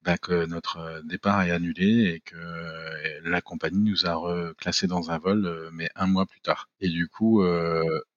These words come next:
autour de moi, dans la pension où je suis, tout le monde s'affole, puisqu'on est censé tous repartir sur ce vol et que tout le monde a des enjeux le lundi. Ma conjointe aussi s'affole, enfin, la famille <laughs> s'affole, tout le monde s'affole, mais, mais en fait, il n'y a pas de quoi s'affoler. Si on prend les choses de manière pragmatique,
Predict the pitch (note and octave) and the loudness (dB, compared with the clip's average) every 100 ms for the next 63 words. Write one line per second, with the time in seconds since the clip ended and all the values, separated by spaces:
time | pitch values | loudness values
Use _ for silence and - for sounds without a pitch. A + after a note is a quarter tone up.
0 | _ G2 F#2+ - G#2+ G2 E2 F2 E2 F#2+ | _ -2 -2 2 2 2 0 0 4 4
1 | A2+ G2 E2+ E2 F#2 - F#2 F2+ - - | 4 4 2 0 -2 0 2 2 2 0
2 | F#2+ A2+ - - F#2+ F2 - D#2+ - G#2 | 0 0 -2 2 2 2 0 -2 0 -2
3 | - - - E2+ D#2+ E2 E2+ E2+ F#2 - | -2 -6 -4 -4 -6 -8 -10 -8 -4 -2
4 | E3 - - - E2 E2+ - E2+ - E2+ | -4 -2 -2 0 0 -4 -4 -4 -2 -2
5 | - D#2+ F2 G2 F#2+ E2 E2 - D#2+ - | -2 0 2 4 4 2 0 -6 -10 -4
6 | F2+ F#2 F3 E3 E3 - E2+ E3+ E3+ - | 0 2 4 2 0 0 0 2 2 4
7 | E2+ A2 - _ _ - - E2+ - F#2 | 2 0 -2 _ _ -18 -6 -2 0 2
8 | F#2 D#2 - F#2+ A2 - E2 - F2 G#2+ | 0 0 0 2 2 2 0 2 2 2
9 | A2+ E2+ E2+ D#2+ - F2+ F2+ A2+ - F2+ | 2 0 2 2 2 2 4 4 2 0
10 | - - - - G2 G#2 - - - - | 2 4 4 4 2 2 0 -2 0 0
11 | - - - - - - - F2+ F2 - | 2 0 4 4 4 0 -2 0 2 2
12 | G#2 - E2+ D#2 - G2 - G2 - - | 0 2 0 0 4 2 4 2 4 2
13 | G#2+ A2+ - - F#2 - F2 E2+ - F2 | 2 2 -2 -2 -2 0 0 0 0 -2
14 | E2 E2 E2 - E2+ D#2+ D#2 - A2 - | 0 0 0 -2 -4 -2 -2 0 0 0
15 | - | -10